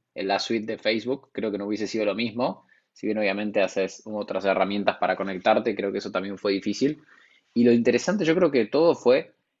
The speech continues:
que muchas compañías, eh, que si querés, no sé, yo, en, en, eh, muchos de los que conozco trabajan con Slack, eh, nosotros usamos Rocket Chat, que es como Slack, pero si querés un poquito más open source y, y otras herramientas,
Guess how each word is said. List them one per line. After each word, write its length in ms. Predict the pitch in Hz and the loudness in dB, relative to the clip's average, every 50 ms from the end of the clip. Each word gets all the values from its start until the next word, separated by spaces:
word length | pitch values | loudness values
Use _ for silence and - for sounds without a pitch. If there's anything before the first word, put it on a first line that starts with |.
| _ | _
que 140 | - 113 113 | -4 -4 -2
muchas 460 | 113 120 135 160 170 - - - - | -2 0 -2 -2 -2 -2 -4 -4 -4
compañías, 960 | - - 113 107 101 95 107 98 107 139 156 143 120 113 123 135 - - - _ _ _ - | 0 -2 -2 0 0 0 0 0 0 0 0 0 0 0 -2 -4 -6 -12 -20 _ _ _ -14
eh, 600 | 107 101 95 92 90 87 87 87 85 82 - - _ | -12 -10 -8 -6 -6 -6 -6 -8 -8 -10 -14 -14 _
que 120 | - 107 98 | -6 -4 -4
si 120 | - 95 | -2 0
querés, 460 | - 104 117 131 131 - - - _ _ _ - | 2 4 4 4 4 2 -4 -14 _ _ _ -8
no 100 | 123 117 | -6 -2
sé, 240 | - 110 101 98 | 0 0 0 2
yo, 240 | 101 113 113 107 - | 4 4 4 4 4
en, 240 | - 104 101 107 - - | 2 -2 -6 -8 -10 -12
en, 160 | - - - - | -14 -14 -12 -10
eh, 260 | 110 107 107 110 - - | -10 -10 -10 -10 -10 -6
muchos 320 | 110 113 120 113 - 120 - | -2 0 2 2 2 2 0
de 80 | 110 | 0
los 80 | 101 - | 0 0
que 100 | - 104 | 0 2
conozco 320 | 117 117 127 120 - 113 | 4 4 2 4 2 2
trabajan 320 | 110 107 104 - - 104 98 | 4 4 4 2 0 -4 -4
con 160 | 104 101 - | -4 -4 -2
Slack, 360 | - 127 147 151 135 107 - | 2 4 4 4 4 2 0
eh, 200 | - - - 113 | -8 -14 -14 -16
nosotros 340 | 107 104 - 113 104 107 101 | -14 -12 -10 -10 -8 -10 -10
usamos 280 | 98 107 98 98 95 95 | -8 -10 -8 -8 -8 -4
Rocket 340 | - 110 104 92 104 92 - | -2 0 0 0 -2 -4 -2
Chat, 220 | - 95 90 - | -2 -2 -2 -4
que 120 | - 95 | -8 -14
es 120 | 90 - - | -14 -14 -14
como 260 | - - 90 87 87 | -18 -16 -12 -10 -8
Slack, 300 | - 92 95 95 92 _ | -4 -2 -2 -2 -2 _
pero 280 | - 95 95 101 101 101 | -10 -8 -8 -8 -10 -12
si 140 | - - - | -14 -16 -12
querés 260 | - 92 92 - - | -10 -10 -10 -10 -12
un 80 | 92 90 | -14 -12
poquito 240 | 95 95 - 95 | -10 -6 -4 -2
más 280 | 92 95 92 - - _ _ _ _ _ _ - | -2 -2 -4 -6 -8 _ _ _ _ _ _ 0
open 340 | - 120 110 107 113 110 | 2 2 2 2 0 0
source 420 | 104 - 113 110 107 107 104 - 101 | 0 0 2 2 2 2 0 -2 -6
y, 120 | - - - | -8 -6 -4
y 100 | 95 104 | -4 -2
otras 240 | - - 104 - | 0 0 -2 0
herramientas, 640 | 113 101 104 101 113 120 135 135 156 139 - - | 2 2 2 2 2 2 4 4 4 4 4 2